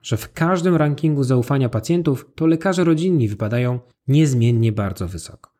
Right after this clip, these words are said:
Prawdopodobnie wynika to z faktu, że jesteśmy tym znajomym lekarzem, który prowadzi pacjenta od lat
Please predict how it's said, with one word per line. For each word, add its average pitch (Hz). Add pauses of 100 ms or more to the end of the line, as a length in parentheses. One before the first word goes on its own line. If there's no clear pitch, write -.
(260)
Prawdopodobnie 147
wynika 147
to 139
z -
faktu, 120
że 156
jesteśmy 170
tym 185
znajomym 190
lekarzem, 180
który 117
prowadzi 127
pacjenta 123
od 120
lat 156